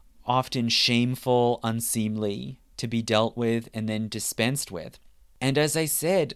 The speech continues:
most action by the medical profession was futile. There was a lot of shame and embarrassment, not a lot of desire to speak about a disaster that doctors and nurses had failed to prevent.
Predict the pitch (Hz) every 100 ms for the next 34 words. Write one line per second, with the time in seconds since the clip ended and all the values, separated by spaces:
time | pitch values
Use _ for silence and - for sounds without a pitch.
0 | - 98 123 127 139 180 - - - -
1 | - 135 151 - 143 139 131 131 147 170
2 | 139 - 123 123 123 131 127 123 - 127
3 | 175 104 87 - 123 _ _ _ _ _
4 | _ 110 113 117 117 120 120 135 127 127
5 | 123 123 123 147 156 104 82 110 110 117
6 | 117 113 117 110 - _ _ - 104 104
7 | 107 113 113 113 107 - 117 120 - 107
8 | 101 101 104 - - 98 110 104 104 107
9 | - 113 107 104 107 - 95 110 - 110
10 | 107 101 107 110 110 - 107 - - 110
11 | 123 95 - - - 113 - 104 151 131
12 | -